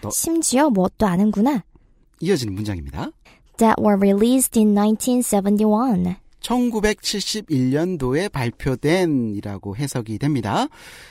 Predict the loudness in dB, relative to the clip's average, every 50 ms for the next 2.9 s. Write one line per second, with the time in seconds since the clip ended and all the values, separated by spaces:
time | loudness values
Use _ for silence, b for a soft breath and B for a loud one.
0 | B B B 2 4 4 4 4 2 2 2 4 4 4 4 2 2 0 -2 -4
1 | -6 -6 -8 -12 -8 -4 0 2 2 2 2 2 2 2 2 0 0 0 -2 -2
2 | -4 -4 -2 -2 -2 -2 -2 -2 -2 -2 -4 -4 -2 -2 -2 -2 -4 -6